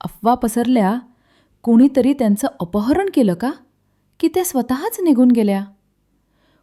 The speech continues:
उपनिरीक्षक विजय सावंत गावात आले. बोलण्यात शांत, पण डोळ्यांत तपासाची तीव्रता. त्यांनी चौकशी सुरू केली. गावकऱ्यांनी सांगितलं,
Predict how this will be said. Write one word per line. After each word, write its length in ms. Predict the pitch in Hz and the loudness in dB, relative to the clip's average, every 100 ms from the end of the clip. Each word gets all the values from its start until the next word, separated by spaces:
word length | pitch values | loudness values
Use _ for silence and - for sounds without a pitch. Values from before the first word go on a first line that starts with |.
| _ | _
उपनिरीक्षक 720 | - 269 359 339 330 320 330 320 | -4 0 2 2 2 0 -2 -2
विजय 300 | 226 202 254 | -2 2 2
सावंत 420 | 262 208 185 214 | 2 -2 0 -2
गावात 340 | 196 160 160 160 | -2 -2 -4 -4
आले. 180 | 143 147 _ _ _ _ _ _ _ _ _ | -6 -8 _ _ _ _ _ _ _ _ _
बोलण्यात 540 | 175 185 185 214 240 - | -2 2 2 2 -2 -6
शांत, 480 | - 208 294 285 185 226 _ _ _ _ - | -6 -2 -2 -2 -6 -8 _ _ _ _ 0
पण 140 | 226 | 2
डोळ्यांत 600 | 226 185 180 254 233 208 - _ - | 2 2 4 4 2 0 -6 _ -8
तपासाची 540 | 175 196 202 185 190 220 - | -4 -4 -4 -6 -6 -8 -4
तीव्रता. 500 | 180 160 196 185 143 _ _ _ _ _ _ _ _ _ - | -4 -2 -4 -6 -10 _ _ _ _ _ _ _ _ _ -2
त्यांनी 280 | 185 196 | 0 0
चौकशी 460 | 240 175 151 196 240 | 0 -2 -2 -6 -6
सुरू 240 | 226 165 | -6 -8
केली. 280 | 151 151 151 151 _ _ _ _ _ _ _ _ _ _ 196 | -6 -8 -8 -12 _ _ _ _ _ _ _ _ _ _ 0
गावकऱ्यांनी 540 | 175 175 269 285 294 | 0 2 4 4 2
सांगितलं, 560 | 285 214 269 277 190 | 2 -2 -2 -2 -4